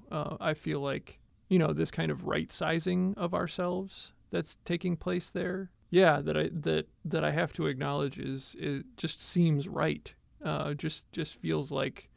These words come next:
an appropriate posture to take. Uh,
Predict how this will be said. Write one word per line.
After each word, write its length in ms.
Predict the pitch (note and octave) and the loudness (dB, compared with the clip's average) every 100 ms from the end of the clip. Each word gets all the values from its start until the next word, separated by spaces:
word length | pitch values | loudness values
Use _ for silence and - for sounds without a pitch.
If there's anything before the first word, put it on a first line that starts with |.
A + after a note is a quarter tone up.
| - - | -12 -4
an 100 | D#3 | -4
appropriate 680 | - - D#3+ - D#3 - - | -2 -2 0 0 -2 -2 -4
posture 560 | D3+ C#3+ - - C#3 | -4 -2 -4 -8 -8
to 180 | C3 D3 | -8 -10
take. 540 | - C3+ - - - - - - | -8 -8 -10 -14 -20 -20 -20 -6
Uh, 220 | - - | -4 -2